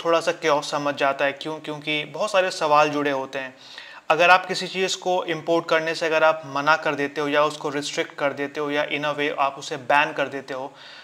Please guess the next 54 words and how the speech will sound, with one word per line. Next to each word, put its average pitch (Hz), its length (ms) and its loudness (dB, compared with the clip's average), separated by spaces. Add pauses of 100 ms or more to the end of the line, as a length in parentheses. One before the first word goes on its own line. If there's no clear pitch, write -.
(140)
तो 160 60 -12
जो 170 100 -4
सबसे 175 300 -4
पहला 180 320 2
सवाल 165 360 6
आता 160 220 4
है 160 80 2
कि 156 60 -4
क्या 160 220 2
आपके 151 340 2
पास 151 240 0
कोई 165 140 -6
alternative 147 720 0
है 151 180 0
जिससे 143 320 -6
कि 151 180 -6
आप 143 280 0 (120)
जिसको 151 320 -4
ban 147 360 2
किए 147 180 -6
हो 147 100 -2
उसको 147 220 -6
आप 143 100 2
फिल-, 143 460 -8
fulfill 156 420 -4
कर 143 160 0
सको। 139 420 -10 (800)
अ, 147 160 4
government 170 420 6
का, 208 100 8
अ, 156 340 6
government 165 380 4
officials 165 500 0
का 165 80 0
ये 160 160 2
कहना 156 300 0
था 151 160 -6
कि 156 160 -6
वो 156 360 0 (260)
मेक 165 280 -2
इन 170 100 2
इंडिया 156 220 4
इनिशिएटिव 156 540 -2
को 151 180 0
काफ़ी, 147 480 0
अ, 139 280 -2
strong 156 400 0
तरीके 147 360 -2
से 151 120 -6
वो 151 140 -4
आगे 143 360 2
बढ़ाना 143 380 -2
चाहते 143 280 0
हैं, 139 220 -8